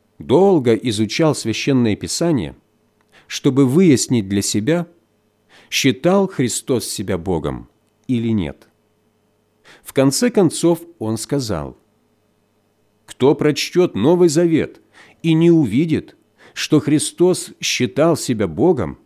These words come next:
тот просто слепой, если не хуже. Это всё равно, что гулять по улице в ясный день и говорить, что не видишь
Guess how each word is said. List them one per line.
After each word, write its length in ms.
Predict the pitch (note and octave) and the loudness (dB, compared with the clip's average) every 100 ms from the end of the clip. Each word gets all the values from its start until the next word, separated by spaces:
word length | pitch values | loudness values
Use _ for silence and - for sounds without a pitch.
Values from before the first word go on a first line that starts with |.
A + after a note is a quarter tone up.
| _ _ _ _ _ _ | _ _ _ _ _ _
тот 300 | - B2 A#2+ | 0 0 0
просто 460 | - A#2+ A2+ - A#2+ | -2 -2 -2 -4 -6
слепой, 580 | - A2+ A2 F#2+ C2+ - _ _ _ _ _ - | -4 -4 -4 -8 -8 -14 _ _ _ _ _ -16
если 380 | F#2 G#2+ - B2+ | -6 -4 -2 2
не 120 | C#3 | 2
хуже. 480 | C#3 D3 G#2 D2+ B1 _ _ _ _ _ _ - | 2 -2 -4 -8 -14 _ _ _ _ _ _ -4
Это 280 | A#2 B2+ C#3+ | -2 2 0
всё 240 | - D#3+ | 2 2
равно, 340 | C#3+ C#3+ E3+ G3+ | 4 4 4 2
что 260 | - F3+ | 0 -2
гулять 480 | C3+ C3 D#3 E3+ - | 0 2 2 0 0
по 100 | B2 | 0
улице 680 | A#2+ E3+ G#3 G3 - C3+ F#2+ - _ | 4 4 4 0 0 -4 -4 -8 _
в 80 | - | -10
ясный 600 | F#2 C#3 D#3+ - A#2+ G2+ | 0 2 2 0 0 0
день 460 | F2 D3 F3 D#2+ - _ _ _ _ | 0 2 2 2 -8 _ _ _ _
и 120 | A#2 | -4
говорить, 680 | A2 A#2+ G#2 G#2 D3 G#3 - - _ _ | 2 2 4 2 2 0 -4 -18 _ _
что 300 | - - E3 | -10 2 4
не 200 | C#3+ A2+ | 6 4
видишь 580 | F2+ E3 C#3 C3 - | 2 0 2 2 0